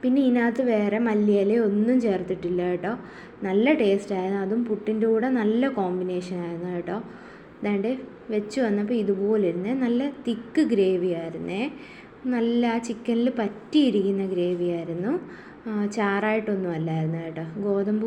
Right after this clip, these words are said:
പുട്ടും റെഡിയായേ. അപ്പോൾ ഇതായിരുന്നു ഇന്ന് രാത്രിയിലത്തെ ഡിന്നർ കേട്ടോ. അപ്പോൾ ഗോതമ്പ് പുട്ടും ചിക്കൻ പെരട്ടുമായിരുന്നേ, നല്ല കോമ്പിനേഷനായിരുന്നു കേട്ടോ. അപ്പോൾ ഇതുപോലൊന്ന് ചിക്കൻ പെരട്ട് ഉണ്ടാക്കി നോക്കണേ. ആദ്യമേ,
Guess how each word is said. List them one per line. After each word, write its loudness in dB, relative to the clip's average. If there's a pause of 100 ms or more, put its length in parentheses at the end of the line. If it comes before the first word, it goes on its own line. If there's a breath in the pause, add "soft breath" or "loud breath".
പുട്ടും -2
റെഡിയായേ. -4 (420 loud breath)
അപ്പോൾ -2
ഇതായിരുന്നു 0
ഇന്ന് 0 (120)
രാത്രിയിലത്തെ -4
ഡിന്നർ -4 (100)
കേട്ടോ. -4 (500 loud breath)
അപ്പോൾ -8
ഗോതമ്പ് 0 (100)
പുട്ടും -2 (260)
ചിക്കൻ -4
പെരട്ടുമായിരുന്നേ, -6 (560 loud breath)
നല്ല 0
കോമ്പിനേഷനായിരുന്നു -2 (100)
കേട്ടോ. -8 (460 loud breath)
അപ്പോൾ -2
ഇതുപോലൊന്ന് 0
ചിക്കൻ -4
പെരട്ട് -2
ഉണ്ടാക്കി -4
നോക്കണേ. -2 (420 loud breath)
ആദ്യമേ, 0